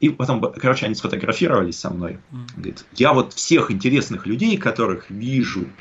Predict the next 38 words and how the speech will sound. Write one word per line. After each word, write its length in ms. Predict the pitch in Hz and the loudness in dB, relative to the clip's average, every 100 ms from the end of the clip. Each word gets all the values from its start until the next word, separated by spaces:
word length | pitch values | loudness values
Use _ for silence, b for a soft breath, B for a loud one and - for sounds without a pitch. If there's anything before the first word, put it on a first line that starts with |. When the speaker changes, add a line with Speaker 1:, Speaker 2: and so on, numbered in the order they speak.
| b _ | b _
Speaker 1:
я 140 | 123 | 4
вот 140 | 123 98 | 4 2
с 100 | - | 0
ними 180 | 139 104 | 2 2
фотографируюсь. 840 | - 95 104 104 104 110 87 - b b - | -2 -4 -2 -2 -2 -4 -6 -10 b b 0
Так, 240 | 135 - - _ b b | 0 0 -6 _ b b
Вася, 380 | 101 127 127 95 | 2 4 4 -2
сфотографируй 640 | - - 131 139 131 131 98 | -4 0 2 4 4 2 2
меня 240 | 95 90 | 0 -4
с 80 | - | -8
ним», 140 | 98 | -10
короче, 320 | 98 95 95 - | -8 -10 -12 -18
он 80 | - | -20
сфотографировал. 800 | - - - 120 - 196 147 135 B B B B B _ | -20 -16 -8 -4 0 4 4 2 B B B B B _
Вот, 340 | - 98 95 - - | -8 -4 -6 -8 -14
и 460 | - - - 104 98 - | -6 -4 -2 -4 -6 0
уехали. 480 | 92 87 87 - 95 - B B B B | 2 2 -2 -4 -8 -12 B B B B
А 160 | 95 196 | 2 6
так, 300 | 202 233 165 | 6 6 6
ну, 160 | 165 | 8
раньше 360 | 143 208 233 165 | 8 6 6 4
были, 300 | 131 131 117 | 4 4 4
когда 240 | 110 127 | 4 4
в 60 | 110 | 4
городе 300 | 190 226 131 | 4 2 2
наблюдал, 340 | 107 101 98 | 0 2 2
вот 120 | 98 113 | 2 0
там 200 | 175 139 | 0 0
интереснее, 640 | 104 143 208 156 104 95 | 0 0 0 0 0 0
ну, 180 | 90 95 | -2 -4
в 80 | - | 0
плане 320 | 95 90 85 | 0 2 0
вот 160 | 82 | -2
таких 240 | - 85 - | -4 -4 -4
всяких 320 | 98 - - | -4 -4 -4
историй, 420 | 95 - 95 90 | -4 0 2 2
там 400 | 85 147 139 98 | 2 4 4 4
и 680 | 92 87 87 85 85 85 | 2 -2 -4 -4 -4 -4